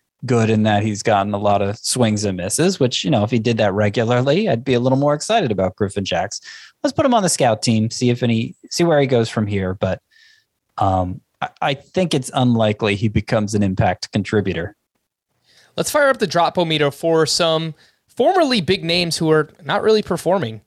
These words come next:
Speaker 2: at this moment. And one, as usual, you wanna hold on to this guy. Ten, you can drop him in every league. Let's start off with Matt Chapman, who's batting one fifty-six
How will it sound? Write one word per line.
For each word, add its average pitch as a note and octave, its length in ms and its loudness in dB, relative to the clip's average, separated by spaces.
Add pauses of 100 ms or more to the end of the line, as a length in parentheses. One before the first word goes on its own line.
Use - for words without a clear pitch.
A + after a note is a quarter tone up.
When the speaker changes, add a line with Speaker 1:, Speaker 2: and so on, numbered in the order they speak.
(140)
Speaker 2:
at D3+ 200 -2 (160)
this D#3 340 -2
moment. C3+ 640 -2
And C#3+ 380 -4
one, G3 380 0 (140)
as C#3+ 220 0
usual, F#3 640 0
you D3+ 80 2
wanna D#3+ 140 4
hold D3+ 140 0
on D#3 120 0
to - 80 -14
this D#3 160 -4
guy. D#3 180 0
Ten, A3 460 0 (440)
you F3+ 100 -6
can G3 140 -2
drop E3+ 220 0
him A#2 280 -4
in D#3+ 340 -4 (200)
every D#3+ 320 0
league. C#3 300 0
Let's C3+ 180 -2
start F3+ 160 4
off F3 160 0
with D3 100 0
Matt D3+ 240 -2
Chapman, D3+ 380 -2
who's C#3+ 180 0
batting C#3 320 -2
one F3 220 2
fifty-six G3 680 -2